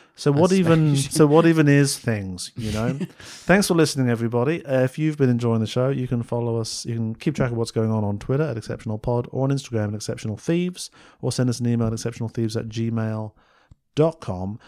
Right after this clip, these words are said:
Speaker 1: We will be back next week with
Speaker 2: Maleficent.
Speaker 1: Well, The Giver is next on the Wikipedia filmography, but I'll check the release dates.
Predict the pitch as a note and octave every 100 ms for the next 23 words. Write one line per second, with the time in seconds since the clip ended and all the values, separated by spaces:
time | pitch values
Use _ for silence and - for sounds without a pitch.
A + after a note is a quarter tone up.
0 | _ A#2+ C#3+ E3+ C3+ B2 B2+ B2+ C3+ F3
1 | F3+ - A#2 C3+ - _ _ A2 A2+ G3
2 | E3 D3 F#3+ - - _ _ _ _ _
3 | _ _ _ A2+ A2+ A2 A#2+ - A2+ G2+
4 | - - _ _ _ _ _ _ _ -
5 | C#3+ C#3 C3 C3 D#3+ E3 D3 C#3 C#3 B2
6 | - B2+ B2 A#2+ A#2+ A#2 B2 A#2 G#2+ A2
7 | G#2+ G#2+ G#2 A#2+ A2+ G#2+ G#2+ - B2 A2+
8 | G#2+ G#2+ G#2 - A2 A#2 -